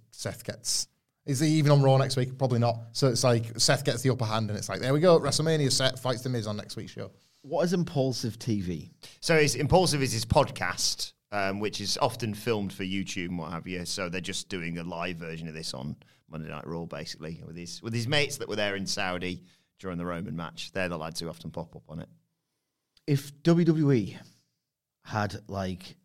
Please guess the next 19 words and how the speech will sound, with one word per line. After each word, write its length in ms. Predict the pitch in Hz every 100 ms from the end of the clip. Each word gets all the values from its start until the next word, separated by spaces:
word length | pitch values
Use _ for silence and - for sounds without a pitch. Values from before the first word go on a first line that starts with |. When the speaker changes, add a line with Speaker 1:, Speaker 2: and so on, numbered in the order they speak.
| _ _ _ _ _ _ _ _ _ _ _
Speaker 2:
you 100 | 101
know, 240 | 87 - _ _ _ _ _ _ _ -
just 300 | - - - _ _ _ _ _ -
this 340 | - - - _ _ _ _ _ _ -
good 220 | 147 135
attitude 560 | 135 117 110 - - - _ _ _
instead 240 | 110 127
of 60 | 113
this 100 | 107
terrible 440 | - 143 147 104 92
attitude 400 | 90 69 110 98
where 100 | 101
the 100 | 113
only 140 | 113
thing 160 | 113 107
that 180 | 98
exists 500 | 107 87 107 92 - -
is 120 | -
itself, 600 | 98 - 104 80 - -